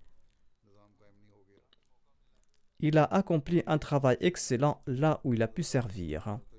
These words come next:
Il a eu l'honneur d'apporter de nombreuses personnes dans le giron de l'Ahmadiyya.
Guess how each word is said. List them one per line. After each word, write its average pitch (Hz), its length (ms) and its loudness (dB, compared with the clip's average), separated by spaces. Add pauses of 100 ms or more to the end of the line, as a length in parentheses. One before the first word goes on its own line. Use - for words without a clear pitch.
(600)
Il 123 180 4
a 123 40 6
eu 139 100 2
l'honneur 120 580 2
d'apporter 131 520 -4
de 107 100 -2
nombreuses 120 380 0
personnes 123 600 0
dans 117 180 0
le 98 100 -2
giron 120 360 -2
de 110 100 0
l'Ahmadiyya. 107 720 -4